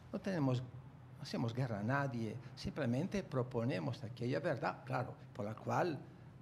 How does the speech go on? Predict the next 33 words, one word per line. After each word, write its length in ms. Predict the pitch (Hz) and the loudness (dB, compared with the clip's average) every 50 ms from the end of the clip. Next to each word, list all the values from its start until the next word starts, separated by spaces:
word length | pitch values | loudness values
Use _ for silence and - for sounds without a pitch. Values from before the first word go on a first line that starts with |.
| - - | -16 -10
hay 100 | - - | -8 -8
que 100 | - - | -8 -6
tenerlo 360 | - - 107 117 117 117 117 110 | -4 -2 0 0 0 0 -2 -4
presente, 580 | - 117 113 110 117 160 165 143 123 - 120 | -4 -4 -4 0 0 0 2 0 0 0 0
¿no? 140 | 117 131 120 | 0 0 2
Más 220 | 113 131 131 123 | 2 0 0 0
que 100 | - 127 | 0 -2
setenta 580 | 123 - 127 123 - 151 151 147 139 - - 127 | 0 0 0 2 2 2 4 2 2 0 0 2
millones 600 | 127 127 120 110 131 196 214 185 123 101 - - - - - - - - - | 2 2 4 4 4 4 4 2 0 -2 -6 -10 -12 -14 -14 -14 -12 -4 0
dieron 260 | 127 131 127 127 120 | 2 4 4 4 4
la 100 | 117 123 | 4 4
vida 260 | 120 131 123 110 110 | 4 4 4 4 2
a 20 | 107 | 0
los 180 | 104 107 117 | -2 -4 -2
mártires, 560 | 131 160 151 127 127 120 - 151 139 131 117 117 | 0 2 2 2 0 0 2 2 2 2 0 -2
entonces 360 | 117 110 - - - - - - - - - | 0 0 2 2 2 0 -2 -4 -6 -6 -4
eso 200 | 151 147 - - | -2 -2 0 0
nos 240 | - - - - - | -2 -2 -4 -4 -4
afecta, 500 | 113 110 - 185 185 185 - - - 120 | -6 0 2 2 2 2 2 -2 -2 -2
nos 200 | 110 113 107 - | 0 -2 -4 -4
cuestiona, 600 | - 120 110 113 - - 165 196 190 151 117 107 - - - - - | -4 -6 -6 -4 0 2 4 6 6 4 2 0 -2 -8 -12 -8 -4
nos 200 | - 120 - - | -2 -2 -2 0
impulsa, 540 | 120 113 113 - 180 175 135 - - - - - | 0 -2 0 4 4 4 4 4 0 -6 -6 -4
eso 280 | - 131 123 - - 113 | -2 -2 -2 0 0 -2
ante 240 | 113 107 - 113 110 | -2 0 -2 -2 -2
todo. 380 | - - 127 110 107 107 110 - - - - - - - - - | 2 2 2 2 2 0 -4 -8 -10 -14 -14 -16 -16 -16 -16 -4
Segundo, 480 | - - 180 180 190 208 196 185 180 - - - - | 0 2 2 4 4 4 4 2 0 -4 -8 -6 -2
tampoco, 720 | - 180 170 170 160 - - 208 214 180 135 123 - - 120 | 0 0 2 0 0 0 4 6 6 6 6 4 2 0 0
diríamos, 560 | 113 120 123 120 131 131 120 123 117 113 - - - - - | 2 2 2 4 4 4 4 4 2 0 -4 -8 -10 -6 -2
quisimos 540 | - 135 123 - - - 160 147 127 117 113 | -2 -2 0 0 0 2 4 4 4 2 2
medir 340 | 123 123 117 117 156 143 120 | 2 2 2 4 4 4 4
el 120 | 113 113 | 4 2
resultado. 680 | 117 113 110 120 117 110 107 - 143 131 120 - - | 2 0 0 0 -2 0 4 6 6 6 6 4 0